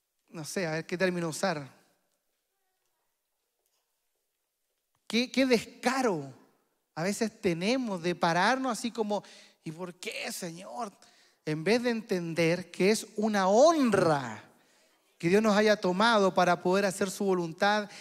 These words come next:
y que a través de nosotros su nombre reciba alabanza, para alabanza de su gloria. ¡Wow! Pero eso no es lo único. Segundo, porque su voluntad es buena, agradable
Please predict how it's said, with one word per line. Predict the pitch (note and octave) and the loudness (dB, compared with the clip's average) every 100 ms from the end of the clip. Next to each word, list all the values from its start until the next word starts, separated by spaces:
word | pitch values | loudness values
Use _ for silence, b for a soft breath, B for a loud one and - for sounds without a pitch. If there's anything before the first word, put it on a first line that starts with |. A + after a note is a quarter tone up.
| B - | B -6
y | F#3 | -4
que | - F#3+ | 2 2
a | |
través | F#3+ F#3+ A#3 | 4 4 4
de | A3+ | 2
nosotros | G3+ - A#3 A#3+ A#3+ | -2 2 2 2 0
su | A3+ G#3+ G#3 | -2 -2 0
nombre | F#3+ A3 B3+ C#4+ C#4 C#4 | 2 2 2 2 6 6
reciba | B3+ G#3+ - B3 A#3+ A#3 | 6 2 2 2 4 4
alabanza, | A#3 G#3 A3+ G#3+ A#3 D#4+ E4+ - C#3 G#2+ - _ _ _ _ _ _ - | 4 4 4 6 6 6 2 -4 -8 -14 -20 _ _ _ _ _ _ -6
para | F3+ A#3 | -2 0
alabanza | G#3+ C#4 D#4 D4 | 2 2 2 0
de | C4 | 0
su | B3 | -2
gloria. | A#3 D4+ D4+ A#3+ C3+ A#2+ - - _ _ _ _ _ _ _ - | 0 2 2 0 -4 -10 -20 -20 _ _ _ _ _ _ _ -10
¡Wow! | A#3 B3 G3+ C#3 C3+ - B B | -4 -2 -2 -4 -12 -20 B B
Pero | A3 D#4+ | 8 8
eso | D#4+ | 8
no | E4 | 6
es | |
lo | D#4+ | 8
único. | E4+ E4 B3+ D#3 B2 - - | 6 6 2 0 -2 -12 -4
Segundo, | - D#4 F4+ F4 G#3 C3 - - - b b b b b | 4 8 8 8 6 4 -4 -18 -20 b b b b b
porque | - A#3 A#3+ B3 | 6 8 8 4
su | A#3+ B3 | 6 6
voluntad | A#3+ A#3+ A#3 A3+ C4+ C#4 C#4+ | 8 8 4 6 6 6 4
es | A3+ F3 F#3+ | 2 2 4
buena, | A#3 D#4+ D#4 C#4+ C#4 - | 8 8 8 4 4 2
agradable | A3+ A3 G#3 G3 B3 C4 C4 C4 | 2 2 2 4 4 2 2 0